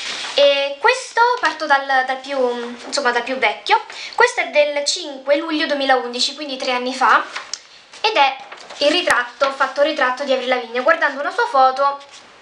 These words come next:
ho, insomma, ho cercato di, di farla il più somigliante possibile. Che ne dite?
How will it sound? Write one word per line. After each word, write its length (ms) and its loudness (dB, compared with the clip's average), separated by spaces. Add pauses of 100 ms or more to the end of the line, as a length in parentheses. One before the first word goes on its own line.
(520)
ho, 440 4 (160)
insomma, 420 2 (280)
ho 100 0
cercato 460 2
di, 340 -10 (400)
di 160 -4
farla 280 4
il 80 -6
più 100 -10
somigliante 560 0
possibile. 520 -6
Che 100 4
ne 120 2
dite? 460 -2